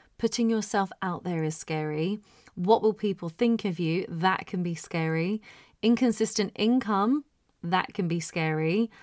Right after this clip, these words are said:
But you know what? Suddenly being let go from a job or being made redundant or being on a long probation period where they only give you one week's notice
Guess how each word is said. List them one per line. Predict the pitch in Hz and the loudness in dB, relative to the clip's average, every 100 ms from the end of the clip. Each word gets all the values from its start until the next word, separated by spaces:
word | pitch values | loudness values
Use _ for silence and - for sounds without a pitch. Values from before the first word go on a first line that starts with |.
| - - 196 | -20 -8 -4
But | |
you | 175 | 0
know | 214 254 | 2 2
what? | 277 269 233 - _ _ _ _ - | 2 2 0 -2 _ _ _ _ -10
Suddenly | - 233 226 247 | -2 2 4 2
being | 220 214 196 190 | 2 2 0 -2
let | 185 190 - | -2 0 0
go | 196 180 | -2 -2
from | - 175 | -2 -4
a | 165 | -4
job | - 160 165 196 - - - | -2 0 0 -2 -6 -20 -6
or | 175 | -4
being | 160 190 190 185 | 0 0 0 0
made | 180 165 | -2 -2
redundant | 170 170 160 156 160 190 - | -2 0 0 0 -2 -4 -2
or | 185 | -2
being | 165 202 214 214 214 208 - - | 2 2 4 2 0 -4 -14 -6
on | 196 185 | 0 2
a | |
long | 180 196 202 202 | 2 2 2 -2
probation | - 170 175 175 175 170 | -4 -2 -2 -2 -4 -4
period | 170 160 170 170 | -2 -2 -2 -2
where | 175 | 0
they | 170 | 2
only | 202 | 0
give | 202 202 | 0 0
you | 190 | 0
one | 175 175 | -2 0
week's | 170 - - | -2 -4 -6
notice | 170 185 185 - | -4 -4 -6 -6